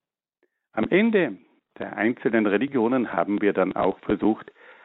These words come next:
auf die Unterschiede zwischen diesen Religionen und dem Christentum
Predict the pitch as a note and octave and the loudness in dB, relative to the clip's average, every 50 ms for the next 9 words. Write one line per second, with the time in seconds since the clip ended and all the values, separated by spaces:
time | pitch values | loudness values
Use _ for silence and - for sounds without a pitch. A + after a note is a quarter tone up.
0 | - _ _ - C3 - - - - E3+ - - G3+ F3+ D#3+ C#3 - - G2 F#2 | -20 _ _ -2 -2 -2 0 -2 -2 -2 -2 2 2 2 2 2 0 -2 -2 -2
1 | - - - G2+ G#2 A2+ A2 B2 B2+ C3+ B2 A#2 _ _ _ - _ _ _ _ | -2 -2 -2 0 0 2 2 2 2 2 -2 -6 _ _ _ -20 _ _ _ _
2 | - D3+ C#3 - - - - A#2 - C3 - C3 - D3 - - C#3+ C#3+ D3+ - | -2 -2 -2 -2 -2 -2 -2 0 2 0 0 0 -2 -2 0 0 0 0 0 -2
3 | C3+ A#2 G#2+ A2+ B2 B2+ - B2 A#2+ G#2+ - _ _ _ _ _ _ _ _ _ | 0 -2 0 0 2 0 0 0 -2 -6 -12 _ _ _ _ _ _ _ _ _
4 | F3 G3 A3 - _ - - - - - - A2 G#2+ - _ - A2+ A2+ G#2 - | 0 0 0 -2 _ -4 -4 -4 -6 -2 -2 -2 -2 -2 _ -6 -6 -4 -2 0
5 | A2 G#2+ G2+ A2 - | 0 0 0 -2 -4